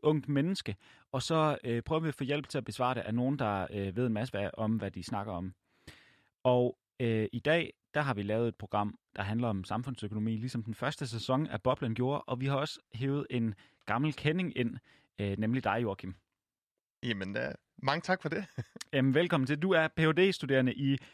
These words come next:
Speaker 1: Miljø- og Energisystemstudier ved Lund Universitet ved Afdeling for Teknologi og Samfund.
Speaker 2: Ja, lige præcis.
Speaker 1: Så
Speaker 2: Lige
Speaker 1: fik vi alle
Speaker 2: præcis det.
Speaker 1: stavelserne med.
Speaker 2: <laughs> Sige det. Og jeg er godt klar, man skal lige holde tungen lige i munden med,
Speaker 1: Ja.
Speaker 2: med den titel.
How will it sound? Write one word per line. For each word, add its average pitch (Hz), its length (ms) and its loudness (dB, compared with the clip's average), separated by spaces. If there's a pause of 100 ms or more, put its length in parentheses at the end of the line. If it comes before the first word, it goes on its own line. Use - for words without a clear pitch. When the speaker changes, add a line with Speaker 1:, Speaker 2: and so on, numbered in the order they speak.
(120)
Speaker 1:
Miljø- 143 520 6
og 143 160 2
Energisystemstudier 131 1500 -2 (360)
ved 123 100 4
Lund 190 240 4
Universitet 139 760 2 (720)
ved 123 100 4
Afdeling 123 420 2
for 127 60 -4
Teknologi 107 500 -2
og 104 60 0
Samfund. - 340 -4 (360)
Speaker 2:
Ja, 143 80 4
lige 170 160 2
præcis. - 300 0 (300)
Speaker 1:
Så 147 60 2
Speaker 2:
Lige 196 60 4
Speaker 1:
fik 160 120 4
vi 156 60 6
alle - 20 6
Speaker 2:
præcis 143 100 6
det. 156 100 4
Speaker 1:
stavelserne 135 400 4
med. 127 340 2 (100)
Speaker 2:
<laughs> 202 140 -2
Sige 170 360 -4
det. 165 180 -2
Og - 340 -10
jeg 131 80 4
er 131 40 2
godt 147 180 2
klar, 151 160 4
man 143 120 -4
skal 143 120 -10
lige 139 100 0
holde 123 280 2
tungen 156 240 2
lige 151 100 4
i - 20 2
munden 127 260 2
med, 104 80 0
Speaker 1:
Ja. 131 80 -4
Speaker 2:
med 110 120 0
den 110 160 0
titel. 107 300 -4